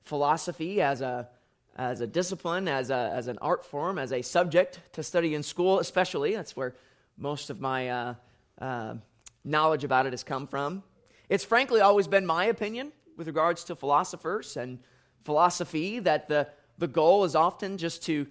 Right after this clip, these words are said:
um, make your brain hurt, uh, by confusing you, uh, with, with various tough questions and,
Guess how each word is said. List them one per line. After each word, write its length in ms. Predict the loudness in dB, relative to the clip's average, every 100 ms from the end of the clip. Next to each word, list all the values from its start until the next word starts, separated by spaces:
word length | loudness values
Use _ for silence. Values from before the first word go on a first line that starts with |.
| _ _
um, 360 | -4 -4 -4 -6 -14 _ -20 _ _ -6
make 280 | -2 0 2
your 80 |
brain 400 | 0 2 0 0
hurt, 460 | -2 2 2 2 -10 _ _
uh, 420 | -6 -2 0 0 -2
by 240 | 2 2
confusing 720 | 2 -6 -10 -8 -6 -4 -4
you, 280 | -2 -4 -6 -14 _ _ _ _ -8
uh, 560 | -4 -2 -2 -2 -4 -8
with, 420 | -2 -2 -2 -6 -12
with 160 | -10 -2
various 500 | 2 4 4 0 -4
tough 260 | -4 -4
questions 680 | -2 0 0 -2 -8 -8 -6
and, 220 | -6 -6